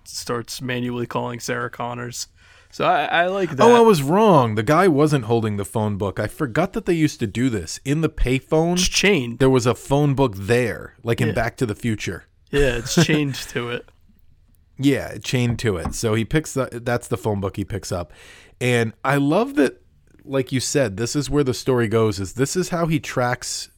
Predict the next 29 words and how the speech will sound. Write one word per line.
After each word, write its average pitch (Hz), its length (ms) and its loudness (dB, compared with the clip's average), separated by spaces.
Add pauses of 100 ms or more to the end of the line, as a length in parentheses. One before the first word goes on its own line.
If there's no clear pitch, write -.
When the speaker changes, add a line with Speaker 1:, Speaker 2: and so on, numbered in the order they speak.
(140)
Speaker 2:
spoiler 131 580 2
alert, 95 380 -4
it's, - 260 -12 (100)
I 104 120 -2
mean, 104 240 -2
you 95 80 -2
could 95 200 -8
tell 127 200 0
from 110 180 -2
the 90 80 -4
cover, 92 480 0 (640)
uh, 98 300 4
it's 110 120 -8
April 139 360 4
O'Neil 113 400 2
he's 95 180 -4
looking 104 320 0
for. 87 340 -8 (420)
And, 127 200 0
like, 120 160 0
that's 127 240 2
how 160 160 2
he 156 100 2
finds 110 460 2
her, 170 400 2
is 117 340 4
just 113 300 0
on 120 180 0
the, 107 200 -4